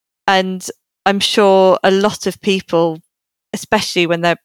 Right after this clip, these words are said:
possibly especially when they're writing confessional memoir or when they're writing about something traumatic, might be in that boat. Um, I'm just interested in how you can start to tackle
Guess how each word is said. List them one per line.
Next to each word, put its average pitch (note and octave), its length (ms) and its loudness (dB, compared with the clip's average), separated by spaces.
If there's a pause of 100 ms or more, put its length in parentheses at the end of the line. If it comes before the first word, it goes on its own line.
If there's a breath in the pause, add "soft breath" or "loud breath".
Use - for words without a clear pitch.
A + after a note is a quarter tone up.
possibly - 380 -4
especially F3+ 380 -6
when E3+ 120 -4
they're E3+ 140 0
writing E3+ 500 -4
confessional G#3 760 -4 (120)
memoir G#3 500 0
or F3+ 140 2
when F3+ 140 0
they're F3 140 0
writing F3 520 -4 (520 loud breath)
about - 260 0
something F#3 340 -8
traumatic, F3+ 840 -4
might F#3 240 -2
be F3+ 280 -2 (120)
in F#3 420 -2
that E3+ 180 -2 (180)
boat. - 520 -4 (640 loud breath)
Um, F#3+ 420 0 (320)
I'm A#3 100 0
just - 140 -6
interested C4 400 0
in A3 80 -4
how G#3 140 0
you G#3+ 200 -2
can G3 360 -6 (100)
start - 680 -2 (160)
to F#3 280 2 (260)
tackle - 680 -4